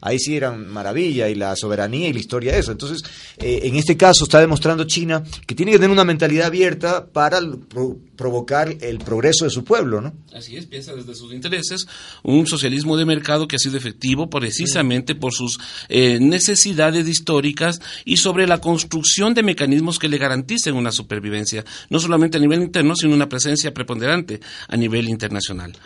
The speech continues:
Speaker 2: Ahora bien, ahí está la presión de Estados Unidos, y por eso Donald Trump no desestima este tipo de escenarios. Además,
Speaker 1: Ujú.
Speaker 2: recordemos que también existen tensiones políticas a nivel interno que son por, aprovechadas precisamente por este tipo de personajes globales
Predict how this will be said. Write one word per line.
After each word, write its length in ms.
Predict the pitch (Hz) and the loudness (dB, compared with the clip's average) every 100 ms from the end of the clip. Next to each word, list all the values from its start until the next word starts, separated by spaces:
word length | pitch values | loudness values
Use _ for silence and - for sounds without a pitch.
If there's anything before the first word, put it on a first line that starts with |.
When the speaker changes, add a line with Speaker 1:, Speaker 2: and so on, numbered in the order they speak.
| - | -8
Speaker 2:
Ahora 220 | - 135 | -4 -2
bien, 220 | 156 202 - | 0 0 -2
ahí 160 | 117 131 | -4 -4
está 220 | 131 143 | -4 -4
la 100 | 151 | -4
presión 260 | - 120 | -4 -2
de 60 | 110 | -2
Estados 300 | 110 127 135 | -2 0 2
Unidos, 380 | 175 214 135 - - - - | 2 4 2 -2 -10 -14 -6
y 160 | 170 | -4
por 300 | 160 160 135 | -2 0 0
eso 320 | 202 208 - 107 | 2 0 -2 -2
Donald 280 | 120 151 | -2 -2
Trump 260 | 147 135 135 - - | -2 -4 -6 -16 -6
no 160 | - 170 | 0 2
desestima 600 | 202 170 160 226 269 139 | 2 2 0 2 2 2
este 240 | 110 113 | -2 -6
tipo 240 | 110 110 110 | -6 -4 -2
de 60 | |
escenarios. 500 | 107 104 98 95 107 | -2 -2 -4 -8 -12
Además, 280 | 104 277 240 | -10 -6 -2
Speaker 1:
Ujú. 60 | 214 | -2
Speaker 2:
recordemos 560 | 175 165 160 147 147 151 - - - | -2 0 2 2 0 -6 -16 -14 -6
que 100 | 180 | 0
también 280 | 165 170 | 2 4
existen 420 | 160 - 156 160 143 | 4 2 0 0 0
tensiones 580 | 131 120 147 147 143 | 0 2 2 4 2
políticas 640 | 143 120 131 147 131 117 117 | -2 -4 -4 -4 -6 -2 -2
a 40 | 110 | -2
nivel 260 | 113 120 | -2 -2
interno 440 | 127 127 117 123 135 - - - | -2 -2 -2 -2 -6 -12 -18 -4
que 160 | 185 180 | 2 4
son 340 | 208 214 220 | 6 4 2
por, 160 | 208 170 | 0 0
aprovechadas 800 | 147 180 170 165 180 175 175 170 | 0 0 0 0 0 2 0 -2
precisamente 760 | 156 147 165 170 156 147 147 | -6 -4 -4 -2 0 0 0
por 140 | 151 127 | -4 -6
este 180 | 135 131 | -6 -6
tipo 240 | 143 139 | -6 -4
de 80 | 127 | -4
personajes 640 | 123 123 151 147 135 135 | -4 -2 0 0 -2 -4
globales 520 | 139 147 147 135 123 | -2 2 2 0 -4